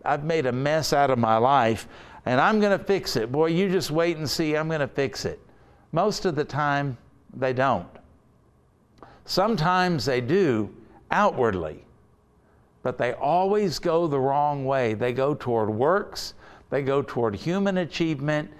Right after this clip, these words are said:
and they always go away from God. You and I, though, we turn to the Lord, we depend upon the power of the Holy Spirit as God lives and works through us.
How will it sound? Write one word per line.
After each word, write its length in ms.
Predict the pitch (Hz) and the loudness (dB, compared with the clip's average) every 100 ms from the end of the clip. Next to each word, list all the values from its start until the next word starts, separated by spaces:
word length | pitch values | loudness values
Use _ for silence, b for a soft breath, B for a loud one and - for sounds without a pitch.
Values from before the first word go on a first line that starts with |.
| B B B | B B B
and 180 | 117 117 | -2 0
they 120 | 117 | -2
always 640 | - 143 160 165 165 113 | 0 2 2 2 0 -2
go 380 | 143 135 135 139 | 0 2 2 0
away 360 | 123 117 123 127 | 0 0 0 -2
from 340 | - 123 117 | -4 -6 -4
God. 580 | 113 117 101 80 76 - - _ _ _ b b b b | -2 2 2 0 -4 -12 -20 _ _ _ b b b b
You 280 | - 131 208 | -6 -2 0
and 140 | 196 160 | 2 2
I, 280 | 180 190 | 2 0
though, 440 | 127 107 90 87 95 - _ _ | 0 0 0 -2 -8 -16 _ _
we 180 | 120 147 | -4 -4
turn 420 | 165 147 143 123 | -2 -2 -2 -2
to 220 | 110 196 214 | -2 -2 0
the 140 | 185 | 2
Lord, 500 | 160 147 139 147 127 B B B | 2 4 4 2 -2 B B B
we 140 | 131 | -2
depend 440 | 139 127 117 165 170 | -2 -2 -2 -2 -2
upon 360 | 139 147 143 | -2 -2 -2
the 60 | 117 | -4
power 520 | - 120 175 190 196 | -6 -2 2 2 2
of 120 | 180 | 2
the 100 | 151 | 0
Holy 320 | 143 165 151 131 | 0 0 0 -2
Spirit 640 | - - 127 107 107 - - B B B - | -4 -2 2 2 0 -4 -20 B B B -10
as 160 | 104 | -8
God 400 | 107 127 156 180 | -2 2 2 2
lives 540 | 151 147 175 180 151 117 | 2 2 2 2 0 -2
and 160 | 123 | -2
works 400 | 123 151 165 - | 0 0 0 -6
through 280 | - 156 160 | -4 0 2
us. 500 | 123 95 95 - - | 2 2 0 -6 -10